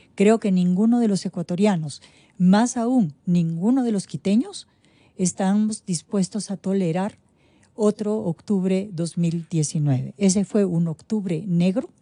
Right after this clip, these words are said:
y no estamos dispuestos a que eso se vuelva a producir. Ahora, otra cosa es un octubre de diálogo. Y las manifestaciones que se mantengan dentro de los canales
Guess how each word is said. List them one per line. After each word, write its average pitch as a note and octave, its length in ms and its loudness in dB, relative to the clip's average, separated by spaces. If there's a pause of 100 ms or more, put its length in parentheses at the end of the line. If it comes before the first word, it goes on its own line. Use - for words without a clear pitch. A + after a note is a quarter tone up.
(680)
y F3+ 180 -2
no F3 200 0
estamos F3+ 360 -6
dispuestos E3+ 520 -8
a E3 80 -6
que D#3 140 -4
eso D3+ 180 -4
se E3+ 140 -8
vuelva D3 300 -4
a - 60 -10
producir. D#3+ 500 -4 (920)
Ahora, D3 400 0 (1120)
otra G3+ 300 0
cosa G#3 340 0
es B3+ 300 4
un F#3 180 2
octubre F3 380 -4
de C#3+ 120 -2
diálogo. C#3 380 0 (1400)
Y F#3+ 220 4
las D#3 200 -2
manifestaciones D#3 920 0
que E3+ 100 -4
se D#3 140 -6
mantengan D3 640 -4
dentro B3 380 -2
de C#4 80 -4
los C4 120 -6
canales C4 540 0